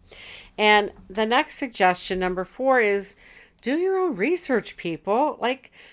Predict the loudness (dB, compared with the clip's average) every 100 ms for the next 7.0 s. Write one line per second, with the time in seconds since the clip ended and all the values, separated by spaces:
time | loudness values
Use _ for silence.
0 | _ 2 2 2 -2 0 2 2 2 2
1 | 0 -2 -2 -2 -2 -4 -2 0 4 6
2 | 6 4 0 0 -4 -4 -4 -2 4 4
3 | 4 2 0 -2 -4 -4 -4 0 0 0
4 | -4 -2 -2 -2 -2 -2 -2 -2 0 0
5 | 2 0 -2 -6 _ -20 -20 -18 -20 -4
6 | -4 0 6 6 6 4 0 0 -2 -2